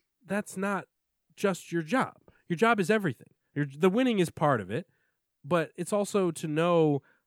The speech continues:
this is a must-win game. Like, so does that mean going into this game, Ron Rivera was not necessarily realizing that this was a must-win game, which is a little alarming? I mean, I know, like, I think Ian Rappaport tweeted out today, like,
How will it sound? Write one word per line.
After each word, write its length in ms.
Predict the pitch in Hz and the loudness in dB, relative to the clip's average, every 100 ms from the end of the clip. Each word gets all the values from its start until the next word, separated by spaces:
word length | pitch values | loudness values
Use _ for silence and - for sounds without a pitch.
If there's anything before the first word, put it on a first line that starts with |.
| _ _ _ | _ _ _
this 240 | 120 151 143 | -2 -2 0
is 120 | 135 | -2
a 60 | 131 | 0
must-win 580 | 120 120 - 123 113 104 | 0 -2 -4 -4 -4 -6
game. 500 | 101 101 143 202 185 _ - | -8 -4 -4 -4 -8 _ -4
Like, 160 | 139 | -2
so 240 | 127 127 190 | -2 0 0
does 140 | 165 | 2
that 160 | 214 214 | 0 2
mean 240 | 226 202 | 0 0
going 300 | 139 165 185 | 0 0 2
into 120 | 180 | -2
this 100 | 170 | -4
game, 360 | - 160 190 175 - _ | -6 -6 -4 -8 -14 _
Ron 200 | 117 156 | -2 0
Rivera 320 | 175 135 165 185 | 0 0 0 0
was 200 | 143 123 | -4 -6
not 420 | 113 123 160 139 | -6 -4 -4 -4
necessarily 640 | 151 - 139 147 156 156 | -8 -8 -4 -2 0 -2
realizing 580 | 117 120 151 170 165 175 | -4 -2 -2 -2 -2 -4
that 100 | 139 | -6
this 140 | 139 | -8
was 160 | 147 131 | -8 -8
a 60 | 120 | -6
must-win 380 | 117 - 131 113 | -8 -6 -6 -6
game, 300 | 98 156 208 - - | -6 -6 -6 -16 -6
which 160 | 156 165 | -4 0
is 180 | 165 143 | -2 -2
a 100 | - | -4
little 400 | 156 214 247 202 | 0 4 6 6
alarming? 520 | 180 240 294 - 185 | 4 4 2 0 -6
I 40 | 254 | -2
mean, 140 | 165 | 0
I 140 | 160 165 | 2 2
know, 180 | 202 | 4
like, 180 | 190 147 - | 2 0 -4
I 60 | |
think 180 | 143 185 | -8 -8
Ian 260 | 143 160 131 | -6 -4 -4
Rappaport 600 | 127 156 147 - 151 143 - - | -4 -6 -8 -6 -4 -6 -10 -8
tweeted 240 | 151 139 | -6 -4
out 140 | 143 131 | -6 -6
today, 240 | 131 135 | -6 -4
like, 200 | 127 107 | -4 -6